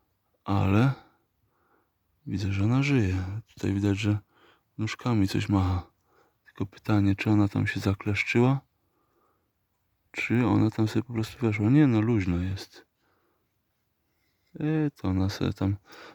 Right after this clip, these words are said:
domek zrobiła. Mam nadzieję, że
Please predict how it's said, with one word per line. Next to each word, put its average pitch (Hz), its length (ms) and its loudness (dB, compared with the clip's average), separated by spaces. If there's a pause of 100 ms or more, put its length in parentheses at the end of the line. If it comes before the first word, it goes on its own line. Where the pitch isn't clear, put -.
(140)
domek 117 360 4
zrobiła. 92 520 0 (1500)
Mam 101 220 -2
nadzieję, 101 420 2
że 107 260 2